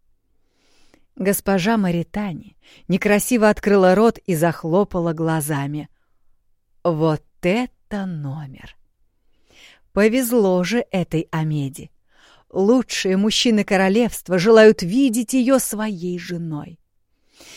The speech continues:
Интересно, за что такая честь? Девчонка-то ни рожи, ни кожи, мышь белая. Но, естественно, вслух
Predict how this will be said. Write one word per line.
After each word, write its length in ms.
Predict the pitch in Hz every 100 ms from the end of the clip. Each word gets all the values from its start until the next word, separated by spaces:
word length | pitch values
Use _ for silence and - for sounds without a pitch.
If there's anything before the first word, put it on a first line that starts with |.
| - -
Интересно, 840 | 277 254 285 285 294 - - 165 - _ _ _
за 220 | 254 226
что 320 | - - 339
такая 440 | 359 302 - 277 277
честь? 560 | - - 226 160 - - - _
Девчонка-то 1080 | 247 262 - - 277 254 160 - - - - - _ _
ни 220 | 262 269 262
рожи, 500 | 240 233 165 196 208
ни 160 | 269
кожи, 580 | 240 - 285 202 160 175 - _ _ _
мышь 500 | 214 226 262 202 -
белая. 680 | 151 180 165 147 143 165 156 _ _ _ _ _ _ _ -
Но, 180 | 190
естественно, 880 | 175 151 147 - 254 277 - 233 220 - - _
вслух 460 | - - 247 285